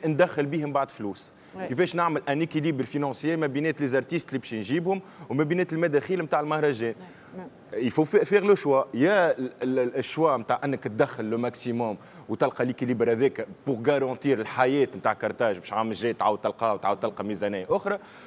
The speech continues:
Speaker 1: والا تحاول تعمل ان شوا ايكيليبري فنياً
Speaker 2: مهم.
Speaker 1: ويشبه كما قلت للمجتمع الكل اللي هو مانيش قاعدين نشوفوا فيه عنا عوام تو في
Speaker 2: آه،
Speaker 1: كرتاج.
Speaker 2: اللي ترى انت هذا لو شوا ايبريد اللي هو ما يخليش عنده هويه مهرجان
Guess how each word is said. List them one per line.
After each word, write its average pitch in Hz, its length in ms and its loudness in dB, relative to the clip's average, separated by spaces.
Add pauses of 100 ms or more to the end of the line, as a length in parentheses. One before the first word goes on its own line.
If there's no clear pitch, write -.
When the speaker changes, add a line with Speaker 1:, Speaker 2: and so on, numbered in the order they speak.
(120)
Speaker 1:
والا 247 600 4
تحاول 214 360 2
تعمل 214 340 4
ان 180 120 0
شوا 190 320 2
ايكيليبري 165 680 4
فنياً 175 540 2
Speaker 2:
مهم. 190 380 -8
Speaker 1:
ويشبه 139 540 0
كما 151 260 0
قلت 156 360 0
للمجتمع 135 560 0
الكل 156 380 -2
اللي 131 240 2
هو 156 180 4
مانيش 139 200 -2
قاعدين 139 280 -2
نشوفوا 123 260 -6
فيه 147 160 0
عنا 131 220 0
عوام 113 240 -2
تو 95 160 -6
في 202 80 -12
Speaker 2:
آه، 196 160 -6
Speaker 1:
كرتاج. 180 180 -8
Speaker 2:
اللي 240 160 -4
ترى 269 260 -4
انت 277 140 -6
هذا 247 300 -4
لو 240 160 -6
شوا 262 300 -4
ايبريد 226 560 -2
اللي 240 420 -2
هو 330 100 -4
ما 320 120 -4
يخليش 311 420 -4
عنده 302 300 -4 (280)
هويه 247 680 0
مهرجان 175 840 -10